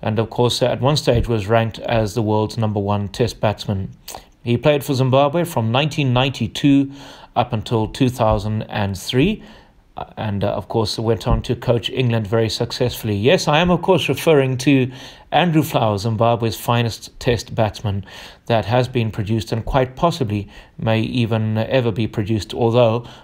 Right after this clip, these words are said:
one certainly hopes that that, uh, particular, uh, situation may change in years to come. Will that change?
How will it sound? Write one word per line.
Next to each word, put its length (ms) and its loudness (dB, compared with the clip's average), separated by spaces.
one 140 -4
certainly 320 -2
hopes 260 0
that 160 -4
that, 340 -2
uh, 60 -2
particular, 680 -2
uh, 340 2
situation 600 0
may 160 2
change 440 -2
in 220 -4
years 240 0
to 120 -6
come. 280 -2
Will 140 2
that 180 0
change? 480 -4